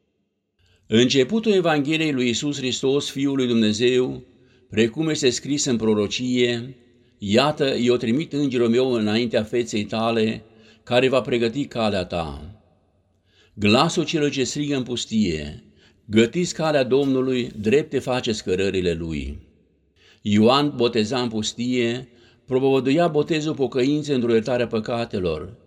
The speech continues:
Și ieșeau la el toți ținutul iudeii și toți cei din Ierusalim și se botezau de către el în râul Iordan, mărturisindu-și păcatele lor.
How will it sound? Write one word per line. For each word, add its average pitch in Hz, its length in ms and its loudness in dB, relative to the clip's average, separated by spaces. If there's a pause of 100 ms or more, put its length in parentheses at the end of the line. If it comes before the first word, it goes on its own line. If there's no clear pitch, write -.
(520)
Și - 200 0
ieșeau 143 380 4
la 135 120 2
el 131 160 4
toți 147 240 -6
ținutul 127 360 -2
iudeii 123 340 0
și 120 140 -4
toți 151 260 -4
cei 135 140 -2
din 123 120 0
Ierusalim 120 800 0 (240)
și - 140 -12
se 131 140 4
botezau 120 600 2
de 110 140 2
către 110 300 0
el 113 260 4
în 110 160 0
râul 110 200 2
Iordan, 113 600 -4 (320)
mărturisindu-și 113 840 0
păcatele 95 580 -4
lor. 85 480 -6